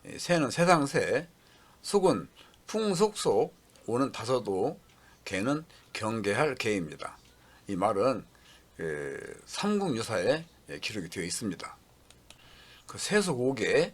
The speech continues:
그 네 번째 경계할 개자를 한번 보시기 바랍니다. 이 경계할 개자는 그 왼쪽에 그 십일자처럼 있고, 어, 가로 획이 그어져 있죠. 예, 그 자, 그 글자가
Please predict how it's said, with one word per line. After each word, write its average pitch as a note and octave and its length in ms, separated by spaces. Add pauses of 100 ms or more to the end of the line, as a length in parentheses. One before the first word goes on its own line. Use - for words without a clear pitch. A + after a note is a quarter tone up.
그 F#2+ 160
네 A#2 140
번째 A#2+ 560 (360)
경계할 C3 580
개자를 G#2 500
한번 B2 320
보시기 G#2 240
바랍니다. F#2+ 640 (340)
이 - 80
경계할 F3 520
개자는 G#2+ 580 (760)
그 A2+ 100
왼쪽에 A#2+ 720 (340)
그 F#2+ 160
십일자처럼 D#3+ 920
있고, A#2 440 (300)
어, E2+ 100
가로 B2+ 240
획이 D#3+ 300
그어져 G#2+ 320
있죠. G#2+ 440 (280)
예, D#2 60
그 B2 220
자, - 220
그 - 180
글자가 A2+ 560